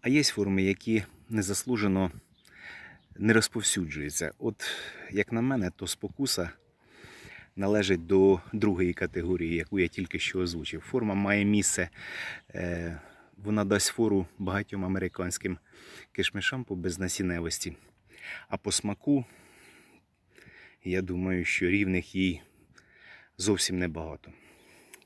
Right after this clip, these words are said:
Тобто на шістнадцяте серпня кишмиш Спокуса. Зараз перейдемо до іншої форми. І так, друга форма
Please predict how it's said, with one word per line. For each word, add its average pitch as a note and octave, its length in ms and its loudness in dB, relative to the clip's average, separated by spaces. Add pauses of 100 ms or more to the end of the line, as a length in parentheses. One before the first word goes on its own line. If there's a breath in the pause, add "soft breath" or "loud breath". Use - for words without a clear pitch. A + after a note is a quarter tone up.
(580 loud breath)
Тобто E3+ 280 0
на C3 100 -2
шістнадцяте B2 640 -4
серпня B2 560 -2 (1600 loud breath)
кишмиш A2 540 -2
Спокуса. - 720 -2 (2000 loud breath)
Зараз A2+ 300 -2
перейдемо F2 400 -4
до D#2+ 80 -6
іншої E2 340 -6
форми. D#2 400 -12 (3000 loud breath)
І C3 60 -6
так, - 480 0
друга C3 260 6
форма B2 440 4